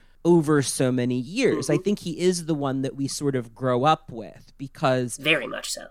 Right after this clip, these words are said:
Speaker 1: Danny and Illyana have their arcs disrupted in terms of aging, right?
Speaker 2: Mm-hmm.
Speaker 1: Like, once Danny's a Valkyrie, she's sort of this higher being. It's not really the same thing. And Illyana obviously dies.
Speaker 2: Yep.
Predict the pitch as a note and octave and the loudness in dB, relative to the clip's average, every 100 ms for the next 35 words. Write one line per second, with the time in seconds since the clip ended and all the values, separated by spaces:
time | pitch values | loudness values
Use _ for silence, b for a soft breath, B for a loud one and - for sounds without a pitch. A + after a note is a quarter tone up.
0 | C#3 F3 F#3 F#3+ F3 D#3+ C#3+ C3+ C3 D#3+ | -2 6 8 8 6 4 2 -2 -2 2
1 | D4+ A3+ D3+ D3 D3+ C#3+ C3 C3+ C3+ C3 | 4 4 2 2 2 0 0 -2 0 -2
2 | C3 B2+ - - C3+ C3 - - - C#3+ | -2 -4 -8 -2 -2 -2 -8 -12 -8 -4
3 | C3 C4 C4+ - G#2+ - - C3 D3 D3 | 0 4 4 4 -8 -8 -10 -8 -2 2
4 | C3+ C3+ A#2+ D#3 D3 B2 - A1 B2+ C3+ | 2 -2 -2 0 2 0 -8 -16 -4 -2
5 | C3+ C#3+ C3+ C#3 C3 - - C#3+ D#3 - | 0 -2 -4 -4 -4 -8 -8 -2 -2 0
6 | C#3+ C3+ B2 B2+ C3 C3+ C3 C3 B2 A#2 | -2 0 -2 -2 0 0 -2 -4 -2 -2
7 | A#2 A#2 _ - - D3 - C#3+ C3 A2+ | -4 -6 _ -6 0 0 4 4 4 2
8 | A#2+ - C3+ B2 A#2+ A2 D#3+ D#3+ C#3+ C3 | -2 2 2 4 2 0 2 4 4 2
9 | B2+ - C#3+ C#3 C3 C3 C3 B2 B2 C3+ | -2 -4 0 0 2 -2 -2 -4 -4 -4
10 | A#2+ A#2+ A#2+ - C3 A#2+ A#2 C3+ C#3+ C#3+ | -4 -4 -8 -6 -6 -4 -6 -6 -6 -2
11 | C#3 C3 B2+ B2+ C3+ C3 B2+ A2+ A#2+ A2+ | -2 -2 -2 0 0 0 -2 -4 -8 -6
12 | B2 A#2 B2+ A#2+ E3 A3+ A#2+ D2 - - | -6 -6 -6 -2 6 6 6 0 -10 -12
13 | B B - D#3 - | B B -6 -6 -8